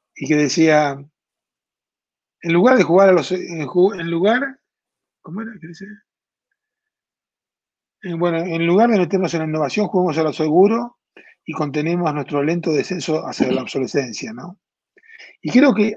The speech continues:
eso es lo que mejor define la transformación digital, cómo vacunarse frente a eso. En un mundo que estaba avanzando muy rápido, que las cosas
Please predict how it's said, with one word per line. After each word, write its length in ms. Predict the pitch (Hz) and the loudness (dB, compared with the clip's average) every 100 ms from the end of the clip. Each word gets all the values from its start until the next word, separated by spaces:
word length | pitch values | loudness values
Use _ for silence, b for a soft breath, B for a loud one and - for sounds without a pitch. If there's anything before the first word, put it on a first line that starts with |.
| - | 0
eso 240 | 233 - | 2 4
es 40 | 233 | 2
lo 60 | |
que 100 | 170 | 2
mejor 260 | 156 190 180 | 0 0 2
define 380 | 156 - 175 170 | 0 0 0 0
la 120 | 156 | -2
transformación 420 | 151 123 127 143 | -2 -6 -6 -6
digital, 400 | 135 147 139 110 120 _ | -2 -2 -2 -6 -10 _
cómo 260 | 175 185 175 | 0 2 4
vacunarse 720 | 143 156 160 170 - 180 185 _ | 2 0 -2 -2 0 -2 -2 _
frente 260 | 143 131 | -10 -4
a 80 | 143 | -4
eso. 260 | 135 - - _ _ _ _ _ _ _ b b - | -4 -8 -16 _ _ _ _ _ _ _ b b -4
En 160 | 156 | 4
un 120 | 185 | 6
mundo 540 | 196 196 151 131 120 - _ _ _ | 8 6 4 2 0 -4 _ _ _
que 80 | - | -6
estaba 380 | - 160 165 160 156 | 0 4 4 2 -4
avanzando 500 | 156 151 139 160 160 | -4 -2 -2 -2 0
muy 160 | 170 | 2
rápido, 440 | 190 185 156 160 180 220 190 | 4 2 4 2 2 -4 -12
que 80 | 151 | -8
las 140 | 127 | -6
cosas 540 | - 151 156 131 - | -2 -2 -2 -10 -14